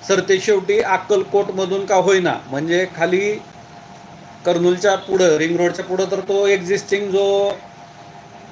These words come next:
चेन्नई रोड आहे त्याचं चौपदरीकरण चालू आहे. आणि तिथून वरती म्हणजे कर्नूल आंध्र प्रदेश, गडवाल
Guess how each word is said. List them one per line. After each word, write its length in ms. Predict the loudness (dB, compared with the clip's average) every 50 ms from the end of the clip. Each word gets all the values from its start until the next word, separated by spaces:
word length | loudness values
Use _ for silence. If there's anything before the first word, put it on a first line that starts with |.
| -18 -16 -16 -16 -16 -16 -18 -14 -6 -2
चेन्नई 300 | 0 0 2 2 2 4
रोड 180 | 4 4 4 4
आहे 200 | 4 4 2 0
त्याचं 320 | 0 0 0 2 2 0
चौपदरीकरण 840 | 0 0 2 2 2 2 2 0 2 2 2 2 2 2 2 0 0
चालू 260 | 0 0 0 2 2
आहे. 420 | 2 4 2 0 -2 -4 -12 -20 -20 -20 -14 -12
आणि 100 | -10 -6 -4
तिथून 260 | -4 -2 -2 -2 0
वरती 460 | 2 4 4 2 2 -2 -4 -6 -6 -8 -10
म्हणजे 420 | -8 -8 -6 -4 -2 0 0 0 -2
कर्नूल 420 | 0 0 0 0 0 0 0 2
आंध्र 340 | 2 2 2 2 2 0 0
प्रदेश, 480 | 0 -2 -2 0 2 0 0 -2 -6 -12 -14 -20 -20 -20 -20 -20 -20 -20 -20 -16 -6 0
गडवाल 480 | 0 2 4 4 4 4 2 2 -2 -4